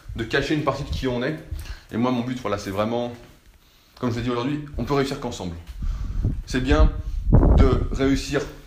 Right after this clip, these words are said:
tout seul, mais personne ne réussit tout seul. Et il y a,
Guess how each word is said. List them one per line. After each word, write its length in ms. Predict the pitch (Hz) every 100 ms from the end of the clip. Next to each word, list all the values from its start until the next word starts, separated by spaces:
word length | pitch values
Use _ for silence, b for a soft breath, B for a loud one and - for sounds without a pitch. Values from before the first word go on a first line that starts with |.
| -
tout 120 | - 139
seul, 280 | - 160
mais 80 | 139
personne 260 | 143 - 135
ne 60 |
réussit 260 | 123 120 -
tout 80 | 113
seul. 240 | 143 160 - B B B
Et 60 | 156
il 40 |
y 60 | 151
a, 140 | 147